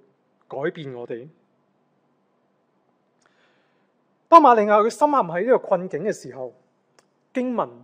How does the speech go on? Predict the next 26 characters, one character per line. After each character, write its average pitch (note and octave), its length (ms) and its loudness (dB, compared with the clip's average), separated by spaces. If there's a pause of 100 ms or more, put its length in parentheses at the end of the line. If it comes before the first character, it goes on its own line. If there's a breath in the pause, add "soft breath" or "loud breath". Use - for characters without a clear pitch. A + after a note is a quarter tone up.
(240)
嚟 C#3 120 -14
到 E3+ 200 4
一 - 20 -4
個 G3 120 4
嘅 D3+ 280 -2
轉 C#3+ 220 -14
捩 D3+ 260 -10
點， B2 260 -20 (1500 soft breath)
就 D4 100 4
係 C#4 40 4
十 B3+ 220 4
六 A3+ 280 -2
節， A#3+ 320 -10 (600 soft breath)
耶 C#3+ 180 -10
穌 B3+ 440 -2 (200)
叫 F3 140 -14
咗 E3 140 -6 (240)
佢 D3 80 -4
一 D#3+ 40 -2
聲， D3 340 -6 (540)
叫 C4+ 100 -6
佢 A3+ 160 -2
瑪 G3+ 260 2
利 F3 120 -4
亞。 D3+ 240 -4 (1400)
就 - 140 6